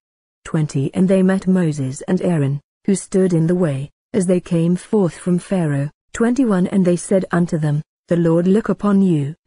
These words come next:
and judge, because ye have made our savor to be abhorred in the eyes of Pharaoh, and in the eyes of his servants, to put a sword in their hand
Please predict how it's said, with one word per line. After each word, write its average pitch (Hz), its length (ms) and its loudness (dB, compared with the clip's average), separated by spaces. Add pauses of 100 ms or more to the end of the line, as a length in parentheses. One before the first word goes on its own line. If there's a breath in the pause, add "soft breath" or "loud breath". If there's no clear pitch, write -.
(120)
and 202 160 2
judge, 143 480 -4 (220)
because 170 340 -2
ye 190 220 2
have 190 160 0
made 165 460 2
our 151 140 -2
savor 175 400 0
to 190 120 -6
be 196 160 0
abhorred 180 460 -2
in 165 180 -2
the 180 160 -2
eyes 151 380 -2
of 170 80 -4
Pharaoh, 147 500 -2 (280)
and 185 140 2
in 180 120 2
the 185 120 2
eyes 175 260 -2
of 220 120 -2
his 160 160 -2
servants, 147 580 -6 (240)
to 180 80 -2
put - 320 -4
a 190 60 -4
sword 165 380 -2
in 185 140 0
their 175 300 0
hand 156 400 -2